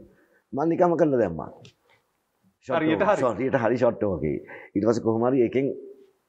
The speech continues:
Speaker 1: අ, ගියා. ඊට පස්සේ මට ඇත්තටම
Speaker 2: සාගරයක් මැද?
Speaker 1: සාගරයක් මැද එකේ. ඇත්තටම සාගරයක් මැද එකට මට ගාමිණී සේනකට මං ආයි හපුතලේ ගිහිල්ලා.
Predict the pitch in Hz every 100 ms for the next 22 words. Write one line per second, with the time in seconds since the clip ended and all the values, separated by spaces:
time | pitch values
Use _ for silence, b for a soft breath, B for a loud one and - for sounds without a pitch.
0 | _ 92 87 85 - - 95 95 87 104
1 | 123 131 117 131 127 - 92 - - 139
2 | 143 147 151 160 180 - B B 104 98
3 | 101 107 104 98 117 131 B B B -
4 | 92 127 131 104 92 101 107 123 120 127
5 | 127 123 110 90 95 110 98 117 123 151
6 | 135 131 127 107 107 98 78 73 62